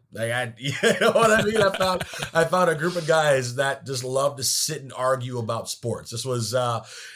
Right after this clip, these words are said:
this was right around the time when Cole Pizza, uh, was, was making its way onto the E S P N scene. So we just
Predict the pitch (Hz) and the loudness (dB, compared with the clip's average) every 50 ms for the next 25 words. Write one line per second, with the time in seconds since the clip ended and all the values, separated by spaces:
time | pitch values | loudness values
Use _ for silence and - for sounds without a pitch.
0 | - - 131 131 135 117 113 113 127 143 156 170 170 165 156 151 147 143 135 123 | -10 -8 -6 -6 -4 -4 -4 -2 0 0 2 2 2 2 0 0 -2 -2 -4 -6
1 | - - 131 127 127 123 120 117 113 107 104 110 120 120 120 117 107 - - 131 | -6 -4 -4 -4 -2 -2 -2 -4 -4 -6 -6 -4 -4 -2 -2 -4 -6 -6 -4 -2
2 | 127 123 120 120 - 123 120 117 - 127 113 98 85 - - - 107 104 104 104 | -2 -2 -4 -6 -6 -6 -4 -4 -2 -2 -4 -4 -6 -8 -14 -10 -8 -6 -4 -4
3 | 104 101 98 87 92 104 113 113 110 107 104 98 92 92 - 110 110 113 113 101 | -4 -4 -6 -8 -8 -6 -4 -4 -4 -4 -4 -6 -8 -10 -10 -8 -6 -6 -6 -4
4 | 104 117 117 113 113 117 113 110 110 107 - 113 113 110 110 110 110 107 107 104 | -4 -4 -4 -4 -4 -4 -6 -6 -6 -6 -6 -4 -4 -2 -2 -2 -4 -4 -6 -8
5 | 95 110 107 107 101 - - 113 107 104 101 95 - - 101 92 87 - - 98 | -8 -6 -6 -6 -6 -8 -8 -8 -6 -6 -6 -6 -6 -8 -8 -10 -10 -10 -8 -8
6 | 101 113 117 107 113 113 113 - | -6 -6 -6 -6 -6 -6 -6 -8